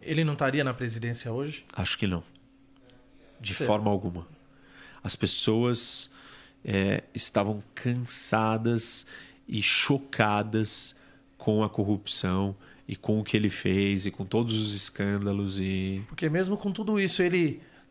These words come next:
Speaker 1: porque transferência de voto é muito difícil.
Speaker 2: É.
Speaker 1: E mesmo ele indicando um terceiro, ainda causou um, um desconforto gigantesco ainda pro Bolsonaro, né?
Speaker 2: É, então. Mas, é...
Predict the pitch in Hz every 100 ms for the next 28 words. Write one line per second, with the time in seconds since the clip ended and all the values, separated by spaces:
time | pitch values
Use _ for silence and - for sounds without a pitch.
0 | - - - - 120 131 123 156 170 165
1 | 160 165 147 147 117 110 147 175 131 113
2 | 139 131 127 123 151 190 - 185 - -
3 | - - 110 98 87 - 147 180 185 202
4 | 208 190 208 - 185 220 262 262 254 190
5 | 180 190 175 - 190 214 214 220 226 -
6 | - - 196 165 196 311 311 - - -
7 | - 202 208 - 220 175 196 220 240 240
8 | 190 139 143 208 277 262 196 185 - 165
9 | 151 143 131 131 131 120 113 120 147 -
10 | - 104 98 104 - 98 87 - - -
11 | - - - 104 98 101 101 104 104 101
12 | 101 101 101 101 101